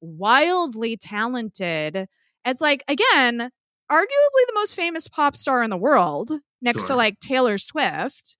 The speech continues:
Speaker 1: He should just keep doing that. I'm like, "Why, why does he keep trying to act?" Like, his last two films that have come out, My Policeman and this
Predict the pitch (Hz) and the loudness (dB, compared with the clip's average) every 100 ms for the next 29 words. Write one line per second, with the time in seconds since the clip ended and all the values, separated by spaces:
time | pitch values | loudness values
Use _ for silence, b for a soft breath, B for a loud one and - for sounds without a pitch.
0 | _ _ _ _ _ _ _ _ _ _ | _ _ _ _ _ _ _ _ _ _
1 | 311 392 466 571 - 415 554 - - 415 | 4 6 6 2 2 2 2 0 2 2
2 | - 254 415 679 640 403 240 254 294 240 | 2 0 2 0 -2 0 0 2 -2 0
3 | 247 302 453 - 254 311 381 494 508 494 | 4 4 4 -2 -2 2 2 2 -4 -8
4 | 494 480 480 508 - 339 427 453 - - | -10 -6 -2 0 0 4 4 4 0 -6
5 | 262 269 - 320 - _ _ _ 240 277 | -2 -2 -2 -8 -8 _ _ _ 2 4
6 | 349 - - 359 392 403 349 381 403 262 | 4 0 -4 0 0 0 -2 -4 -4 -6
7 | 226 208 - 208 185 190 202 233 - 277 | -6 -6 -8 -4 -2 -2 -2 -6 -6 -4
8 | 233 - 202 190 220 285 _ _ _ - | -4 -4 -4 -4 -4 -8 _ _ _ -2
9 | 254 247 381 359 262 - - | 0 2 2 2 2 -2 -8